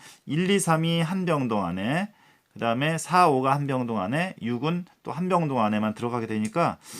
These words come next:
이렇게 몰리는 현상이 생길 수가 있기 때문에 좀 병실에 따라서 좀 큰 병실, 작은 병실 이렇게 나눠 놓는 것도 한번,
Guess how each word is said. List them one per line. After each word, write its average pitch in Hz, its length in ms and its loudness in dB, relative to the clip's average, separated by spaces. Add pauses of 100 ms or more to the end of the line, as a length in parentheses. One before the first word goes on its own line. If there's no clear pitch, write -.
(240)
이렇게 107 240 -10
몰리는 151 600 2
현상이 139 320 -2
생길 165 200 -2
수가 143 160 -4
있기 110 140 -6
때문에 127 540 -4 (340)
좀 135 120 -10
병실에 180 540 -2
따라서 156 400 2
좀 139 140 -8
큰 208 420 0
병실, 147 680 -2
작은 156 300 -4
병실 123 260 -2
이렇게 104 140 -8
나눠 120 220 0
놓는 156 220 -2
것도 143 200 -6
한번, 139 260 -4